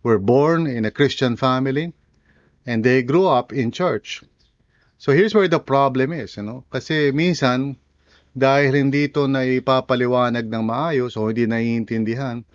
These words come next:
sometimes people assume na porket pinanganak sila in a Christian family,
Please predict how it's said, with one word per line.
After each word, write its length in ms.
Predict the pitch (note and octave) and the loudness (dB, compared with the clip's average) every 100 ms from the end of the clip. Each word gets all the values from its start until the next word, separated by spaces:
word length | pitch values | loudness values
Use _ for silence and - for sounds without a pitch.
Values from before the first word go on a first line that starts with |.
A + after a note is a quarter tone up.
| _ _ _ | _ _ _
sometimes 400 | - F#3+ F#3 D#3+ | -6 -2 0 -2
people 400 | - F#3 F3 D#3 | 0 -2 -2 -2
assume 640 | B2+ - G#3 G#3+ G2+ F#2 - _ _ _ _ _ _ _ _ - | -2 -2 0 0 -4 -10 -20 _ _ _ _ _ _ _ _ -4
na 80 | C#3+ | -4
porket 480 | C#3+ E3 C#3+ D3+ - | 0 0 2 -2 0
pinanganak 560 | D3+ D3 D3 D#3+ G3+ | 0 2 2 2 -2
sila 400 | - B2 A2+ C3+ | 0 0 2 0
in 160 | C3 A#2+ | -2 -4
a 240 | A#2 A#2 | -4 -6
Christian 880 | A#2 - E3+ - D3 C3 B2+ B2 A2 | -8 -4 -4 0 0 2 0 -2 -8
family, 640 | - C3+ C#3 B2 G2+ A2 | 0 0 2 -2 -2 -6